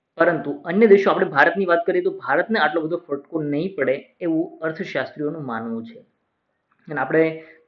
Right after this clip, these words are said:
pray કરીએ કે આ પ્રકારનું આપણને કોઈ જ ઇફેક્ટ ના થાય. જાપાનના વડાપ્રધાન કોણ છે? શિન્ઝો આબે અને તેની રાજધાની છે ટોક્યો. પ્રધાનમંત્રી વય વંદના યોજના એટલે કે પી એમ વી વી વાય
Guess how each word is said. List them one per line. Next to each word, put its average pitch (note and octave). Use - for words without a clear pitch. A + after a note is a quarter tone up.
pray E3+
કરીએ D3+
કે D#3
આ D#3+
પ્રકારનું C#3+
આપણને C#3
કોઈ F#3
જ F#3+
ઇફેક્ટ C#3+
ના A2+
થાય. -
જાપાનના G3+
વડાપ્રધાન F#3
કોણ F3
છે? F#3
શિન્ઝો D#3
આબે D#3+
અને D3+
તેની D3
રાજધાની B2+
છે G#3+
ટોક્યો. -
પ્રધાનમંત્રી G3
વય E3
વંદના E3+
યોજના C#3+
એટલે B2
કે D#3+
પી G#3+
એમ F3
વી E3
વી D#3+
વાય D3+